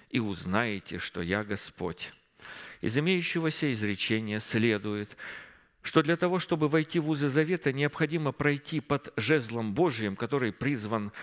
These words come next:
просветить нас в отношении наших обязанностей. Вот здесь жезл Божий должен просветить нас, которых мы должны держаться, как заповеди и вот эти обязанности, мы должны держаться и не нарушать,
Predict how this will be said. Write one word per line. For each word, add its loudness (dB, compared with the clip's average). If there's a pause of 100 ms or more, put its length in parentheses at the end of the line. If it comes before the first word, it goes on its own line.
(120)
просветить 0
нас -2
в -2
отношении 0
наших -2
обязанностей. -2 (280)
Вот 2
здесь -2
жезл -2
Божий -4 (540)
должен -4
просветить -4
нас, -6 (1040)
которых 2
мы 2
должны 4
держаться, 0 (220)
как 2
заповеди 0
и 2
вот -4
эти 0
обязанности, 0
мы 0
должны 0
держаться 0
и -2
не -2
нарушать, -4